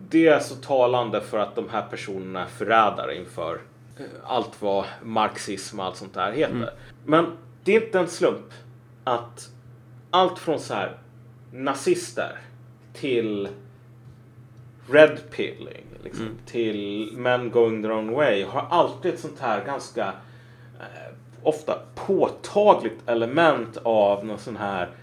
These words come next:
Speaker 1: stödverksamhet.
Speaker 2: Mm.
Speaker 1: Erbjuda någon form av, alltså, det är fan viktigt att du ska må bra och det är viktigt att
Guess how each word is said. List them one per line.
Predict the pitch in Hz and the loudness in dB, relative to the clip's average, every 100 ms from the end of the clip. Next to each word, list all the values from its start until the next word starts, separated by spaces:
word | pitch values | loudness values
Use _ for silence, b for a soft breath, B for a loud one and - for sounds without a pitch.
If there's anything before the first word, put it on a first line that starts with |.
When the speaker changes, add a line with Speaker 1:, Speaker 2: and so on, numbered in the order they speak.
| B - | B -18
Speaker 1:
stödverksamhet. | - - - 175 165 127 107 101 123 120 - - 123 127 160 170 - - | -12 -12 0 6 8 8 4 2 2 2 0 -6 -6 -4 -2 -4 -4 -8
Speaker 2:
Mm. | 123 120 123 - - - | -6 -6 -8 -14 -20 -2
Speaker 1:
Erbjuda | 156 151 127 113 127 165 190 170 131 | 2 4 2 0 2 6 8 8 6
någon | 120 107 107 104 | 2 0 -2 -4
form | - 107 101 101 | -2 0 0 0
av, | 127 | -2
alltså, | 143 156 | -4 -4
det | 156 | -6
är | |
fan | 160 165 147 | 0 0 0
viktigt | 147 165 - - 117 | -2 -6 -8 -10 -2
att | 127 123 | -2 0
du | 120 117 | 0 0
ska | - 117 | -2 -6
må | 113 107 | -4 -4
bra | 98 147 196 202 196 185 165 | -4 2 6 8 10 8 6
och | 143 - | 2 -2
det | 139 | 0
är | 131 | 0
viktigt | 127 139 135 - 139 - - | -2 -8 -10 -6 -4 -4 -4
att | 113 - - - | -4 -4 -8 -20